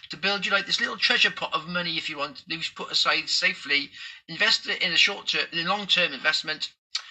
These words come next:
just a savings plan even, and build it up over five, six years.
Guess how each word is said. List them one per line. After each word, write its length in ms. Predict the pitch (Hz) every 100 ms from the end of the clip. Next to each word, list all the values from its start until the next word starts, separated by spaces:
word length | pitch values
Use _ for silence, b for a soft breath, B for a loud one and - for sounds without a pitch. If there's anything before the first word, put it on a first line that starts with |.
| B
just 160 | - -
a 60 |
savings 300 | 240 190 175
plan 240 | - 156 151
even, 200 | 160 165 -
and 140 | 143
build 200 | 185 208
it 60 | 165
up 120 | 151
over 140 | 160
five, 240 | - 180 165
six 240 | 127 -
years. 260 | 113 98